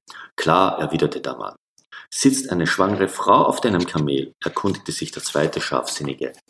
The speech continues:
"Ja, ja", antwortete der Treiber. "Wir wissen nicht, wo es sich befindet", sprach der dritte Scharfsinnige. Nun war der Kameltreiber überzeugt, dass die drei Scharfsinnigen das Kamel mitsamt Passagier und Ladung gestohlen hatten.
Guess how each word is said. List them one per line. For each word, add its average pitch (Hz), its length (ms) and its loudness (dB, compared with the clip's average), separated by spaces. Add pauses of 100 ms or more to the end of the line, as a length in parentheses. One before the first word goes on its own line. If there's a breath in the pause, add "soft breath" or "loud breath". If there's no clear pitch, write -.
(300)
"Ja, 131 600 2 (180)
ja", 139 280 4
antwortete 71 500 -8
der - 160 -14
Treiber. - 540 -10 (960 loud breath)
"Wir 95 160 6
wissen 127 320 2
nicht, 85 260 2
wo 85 140 6
es 82 120 4
sich - 160 -6
befindet", 87 600 0
sprach - 320 -2
der 82 100 -4
dritte - 300 -8
Scharfsinnige. - 720 -8 (680 loud breath)
Nun 117 280 6
war 98 80 6
der 85 120 4
Kameltreiber 90 640 4
überzeugt, 80 760 2
dass 78 120 -2
die 85 120 2
drei - 180 -2
Scharfsinnigen 104 680 2
das 78 180 0
Kamel 80 400 4
mitsamt 87 400 0
Passagier - 480 0
und 85 120 -2
Ladung 73 280 4
gestohlen 71 500 0
hatten. - 300 -10